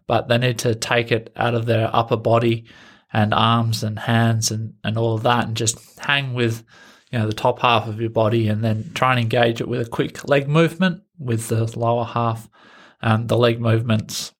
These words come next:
a quick leg movement's quite unnatural 'cause your legs are sort of, uh, good for, generally speaking, slower, more powerful contractions and not fast,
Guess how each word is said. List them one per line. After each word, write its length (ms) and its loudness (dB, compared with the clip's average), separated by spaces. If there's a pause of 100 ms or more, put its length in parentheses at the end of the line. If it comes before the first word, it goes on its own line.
(220)
a 60 -6
quick 260 0
leg 220 2
movement's 440 0
quite 380 0
unnatural 680 0 (460)
'cause 100 -2
your 80 4
legs 240 4
are 40 0
sort 220 2
of, 160 -4
uh, 280 0
good 180 -4
for, 420 0 (800)
generally 400 2
speaking, 520 -2
slower, 680 4 (180)
more 220 -6
powerful 560 0
contractions 760 -2
and 80 -2
not 220 -2
fast, 600 0